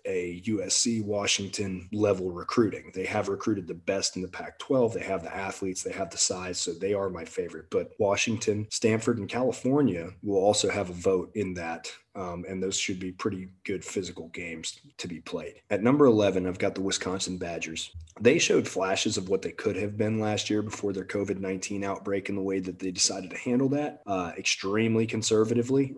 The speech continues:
but that's neither here nor there. Graham Mertz will be back under center, and Wisconsin comes off a twenty-one,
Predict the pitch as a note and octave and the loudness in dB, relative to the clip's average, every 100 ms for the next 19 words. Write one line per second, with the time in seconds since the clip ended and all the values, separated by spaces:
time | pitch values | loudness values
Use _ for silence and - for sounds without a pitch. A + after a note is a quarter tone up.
0 | - A2 G2+ - - - G2+ G2+ G2 F#2+ | -2 0 2 0 -6 -4 0 0 0 2
1 | G2+ F#2+ F2+ A#2 D3+ C3+ A2+ C#3 D3+ A#2+ | 0 0 0 2 0 2 4 6 6 8
2 | A#2+ A#2+ - A#2+ A#2 G#2+ G2+ G2+ F#2+ F#2 | 6 4 -2 -2 4 4 4 0 -2 -4
3 | - A2 C3 - E2+ G2 - F#2 F#2+ - | -2 0 2 0 -2 -8 -6 -6 -4 0
4 | A2+ A2 A2 G#2+ G2+ G2+ - - A#2+ A2+ | 0 0 -2 -2 -2 -4 -6 -6 -2 0
5 | G#2+ G#2+ | 0 -2